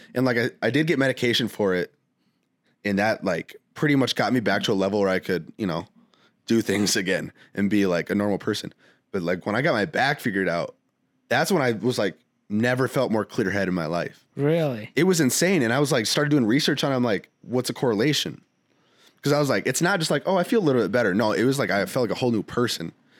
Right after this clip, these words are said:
Speaker 1: Like, and the other thing is my jaw lines now. My jaw never used to align. I never used to be able to close my mouth like, like that. This shit just, like, changed me, I swear. And, like,
Speaker 2: Damn.
Speaker 1: like, I think way more clearly.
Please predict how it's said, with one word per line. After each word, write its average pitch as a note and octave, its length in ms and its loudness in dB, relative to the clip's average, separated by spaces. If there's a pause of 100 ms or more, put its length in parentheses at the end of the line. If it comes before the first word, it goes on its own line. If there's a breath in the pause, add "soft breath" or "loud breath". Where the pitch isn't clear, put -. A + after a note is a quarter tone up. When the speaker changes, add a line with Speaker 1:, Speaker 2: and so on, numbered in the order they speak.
(260 loud breath)
Speaker 1:
Like, A2 240 -4 (240 soft breath)
and A2+ 240 -2
the A#2+ 80 4
other D#3+ 100 4
thing D3+ 140 0
is A2 80 -2
my F#2+ 160 0
jaw G2 300 0
lines E2+ 380 -2
now. E2 140 -4
My E2+ 160 -2
jaw G2+ 200 -2
never G#2+ 140 0
used F#2+ 160 -2
to F#2+ 60 -4
align. E2 340 -4
I - 60 -6
never G2+ 160 0
used A2 140 -2
to - 40 -14
be G#2+ 60 0
able F#2 80 0
to - 80 -6
close G#2 140 -2
my F#2+ 80 -4
mouth F#2 260 -4
like, D#2 140 -8 (600)
like - 120 -16
that. G2 320 -2 (540 soft breath)
This B2+ 120 0
shit E3 180 0
just, A2+ 140 -2
like, G2 140 0
changed A#2+ 400 0
me, F2+ 40 -2
I F#2 100 0
swear. A#2+ 480 0 (520 loud breath)
And, D3 100 4
like, D3+ 120 4
Speaker 2:
Damn. C#3+ 400 -4
Speaker 1:
like, C3+ 240 0
I B2+ 100 2
think C#3+ 400 0
way D3+ 160 4
more D#3+ 160 2
clearly. E3+ 500 2